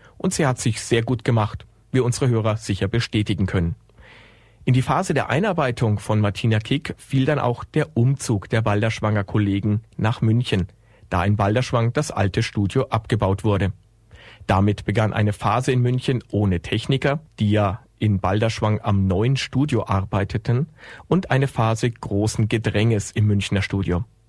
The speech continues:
Ein Sendestudio in München war ab diesem Zeitpunkt immer auf Sendung, im anderen mussten die U-K-W-Sendezeiten, Vorproduktionen, Interviews und sonstige Studioarbeiten abgewickelt werden. Was natürlich nicht immer ohne Terminnot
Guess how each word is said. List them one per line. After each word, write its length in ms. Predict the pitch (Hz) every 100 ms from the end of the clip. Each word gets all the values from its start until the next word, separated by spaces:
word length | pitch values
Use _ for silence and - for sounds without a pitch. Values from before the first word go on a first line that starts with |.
| - - - - -
Ein 240 | - 87 113
Sendestudio 640 | 110 123 131 131 127 127
in 60 | 123
München 420 | 131 135 135 110
war 180 | 110 92
ab 160 | 104
diesem 260 | - 139 135
Zeitpunkt 560 | - 113 113 131 120 -
immer 360 | 127 120 113 -
auf 200 | 101 110
Sendung, 520 | - 135 147 165 175 - - 113
im 140 | 107
anderen 480 | 104 123 139 131 135 - -
mussten 320 | 165 190 190
die 100 | 165
U-K-W-Sendezeiten, 1200 | 120 107 98 101 117 127 117 113 - 107 - 110 107 _ -
Vorproduktionen, 920 | 151 151 147 139 - 135 123 123 117 -
Interviews 640 | 139 170 135 127 127 - - -
und 160 | - 156
sonstige 540 | - 127 143 - 117
Studioarbeiten 1000 | 104 - 110 117 - 98 101 101 - -
abgewickelt 600 | - - 117 104 107 98
werden. 300 | 104 95 98 - _ - - - -
Was 180 | 104 -
natürlich 420 | 110 123 113 -
nicht 300 | 127 151 -
immer 300 | 127 120 117
ohne 300 | 113 117 107
Terminnot 720 | - 104 107 120 131 123 120